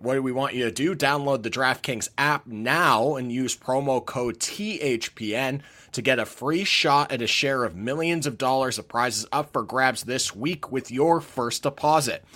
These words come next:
That's promo code T H P N to get a free shot at a share of millions of dollars with your first deposit only at DraftKings Sportsbook. Minimum five dollar deposit required. Eligibility restrictions apply.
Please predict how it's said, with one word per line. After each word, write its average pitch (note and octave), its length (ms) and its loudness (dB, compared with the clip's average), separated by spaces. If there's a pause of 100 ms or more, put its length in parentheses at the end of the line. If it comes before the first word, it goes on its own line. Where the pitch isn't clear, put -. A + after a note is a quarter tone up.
(240)
That's B2+ 220 0
promo D3+ 400 2
code C#3+ 360 0
T - 400 0
H C3 280 0
P A2+ 200 -4
N C3+ 160 0
to B2 80 -8
get A#2 160 0
a G#2 40 0
free F#3 440 -4
shot C#3 420 4
at C3+ 120 2
a A2 60 0
share C3 340 0
of G2+ 140 -6
millions F3+ 540 0
of D#3 160 -2
dollars C#3+ 540 2
with A2+ 180 -6
your C#3 220 0
first C3 340 -4
deposit A#2+ 540 -2 (380)
only C#3+ 420 2
at A2+ 160 -4
DraftKings B2 680 -2
Sportsbook. A#2+ 520 -2 (320)
Minimum C3+ 320 0
five C#3 320 4
dollar C#3 260 2
deposit C3 400 -4
required. C3 600 -4
Eligibility B2+ 960 -4
restrictions G#2+ 500 -6
apply. C3 460 -2